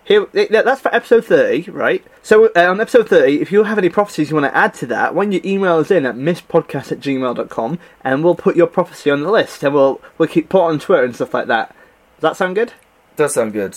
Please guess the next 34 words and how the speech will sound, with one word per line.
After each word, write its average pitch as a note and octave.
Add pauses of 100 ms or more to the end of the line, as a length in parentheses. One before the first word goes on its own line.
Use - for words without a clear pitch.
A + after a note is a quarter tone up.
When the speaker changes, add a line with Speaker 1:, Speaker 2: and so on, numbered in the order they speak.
Speaker 1:
And C3+
where G3+
can -
they -
find A#3
us G3+
on B2
Twitter? - (180)
Speaker 2:
At F3+
Miss F3
Podcast. C#3 (420)
Speaker 1:
And C3+
Dan, F3
when's D3
the E3
last E3
time D#3+
you C#3+
checked -
that C#3+
account? D3+ (680)
Speaker 2:
Several -
weeks G3+
ago. C3+ (200)
<laughs> -
I F#3
check B3+
it, D3
but D#3
I D#3
don't E3
retweet D3 (460)
or C3
tweet -